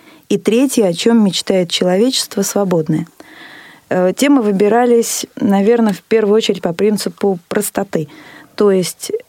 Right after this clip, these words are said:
э, мы посчитали, что это темы самые простые для, э, того, чтобы человеку, не умеющему и не занимающемуся никогда драматическим,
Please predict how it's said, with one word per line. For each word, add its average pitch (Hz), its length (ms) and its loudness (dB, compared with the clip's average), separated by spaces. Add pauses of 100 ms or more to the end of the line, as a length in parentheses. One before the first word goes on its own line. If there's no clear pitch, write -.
(140)
э, - 120 -2
мы 196 320 0
посчитали, 233 640 0
что 202 520 0 (460)
это 202 400 0
темы 262 440 2
самые 254 380 0
простые 254 540 0
для, 214 440 0 (600)
э, 190 420 -2 (100)
того, 226 240 0
чтобы 214 600 0 (140)
человеку, 226 540 0
не 214 200 4
умеющему 170 800 2 (380)
и 240 120 2
не 240 160 4
занимающемуся 214 760 2
никогда 175 640 0
драматическим, 185 1000 -2